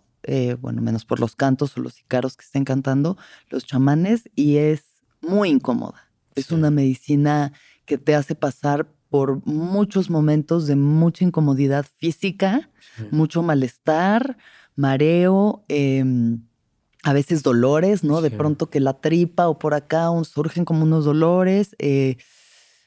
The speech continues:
Speaker 1: recuerdos, ¿no? O sea, te mete en lugares muy incómodos, que
Speaker 2: Sí.
Speaker 1: generalmente terminan en un es-,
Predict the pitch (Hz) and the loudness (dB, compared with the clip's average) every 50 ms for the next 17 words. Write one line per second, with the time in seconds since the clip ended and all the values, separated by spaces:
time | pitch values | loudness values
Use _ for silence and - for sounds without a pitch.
0 | _ _ _ _ 165 143 _ _ - - 151 151 143 139 - - 160 165 170 180 | _ _ _ _ -20 -20 _ _ -6 -2 0 0 0 0 0 2 2 4 4 2
1 | 196 196 190 202 208 240 254 - - 170 151 156 180 202 202 165 - - 147 - | 2 2 2 2 0 0 -2 -2 -2 -2 0 2 2 2 0 0 -2 -4 -6 -4
2 | - 139 139 143 151 170 202 220 233 226 233 - 226 208 190 175 165 156 160 165 | -2 0 2 2 2 2 0 0 0 0 0 0 2 2 4 2 2 2 2 2
3 | 165 170 180 185 185 - - - - 151 156 165 175 170 170 160 151 143 147 151 | 2 2 0 0 -2 -4 -8 -6 -2 -2 0 2 2 4 4 4 2 2 0 0
4 | 135 127 127 135 131 127 127 - _ _ _ - 165 156 147 - 151 151 151 156 | 0 0 -2 -4 -6 -10 -14 -18 _ _ _ -6 -6 -4 -2 -2 -2 0 0 2
5 | 170 170 165 170 165 165 - 175 170 - 160 151 147 151 156 160 160 160 160 147 | 2 2 2 2 0 0 -2 -2 -2 -2 0 0 2 2 2 2 2 2 2 2
6 | 143 143 143 147 147 143 139 - - | 2 2 4 4 2 2 0 -4 -8